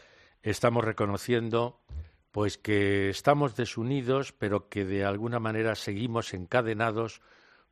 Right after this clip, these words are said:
por ciertos prejuicios que, bueno, pues que niegan de alguna manera también la identidad cristiana a los que pertenecen a otras confesiones, como diciendo, "Yo soy el, el bueno, yo soy el fiel, y los demás,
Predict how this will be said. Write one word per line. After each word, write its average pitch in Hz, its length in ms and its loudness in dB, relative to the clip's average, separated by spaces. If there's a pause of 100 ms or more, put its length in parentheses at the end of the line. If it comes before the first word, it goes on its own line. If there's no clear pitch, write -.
por 107 260 2
ciertos 104 560 -2
prejuicios 117 920 -2 (520)
que, 117 540 2
bueno, 123 260 -2
pues 120 140 -6
que 101 140 -6
niegan 113 400 2
de 107 80 2
alguna 107 240 -2
manera 104 320 -2
también 113 420 0
la 107 120 0
identidad 101 500 -2
cristiana 135 560 -2 (340)
a 117 100 0
los 120 160 0
que 120 120 -2
pertenecen 131 520 0
a 110 80 4
otras 107 220 -2
confesiones, 90 640 -6
como 98 160 -6
diciendo, 98 260 -6
"Yo 117 160 0
soy 110 380 -4 (480)
el, 104 500 0
el 104 220 0
bueno, 131 340 2
yo 110 160 -2
soy 101 320 -4
el 101 200 -2
fiel, 151 380 0 (440)
y 113 140 -2
los 107 200 2
demás, 107 500 -2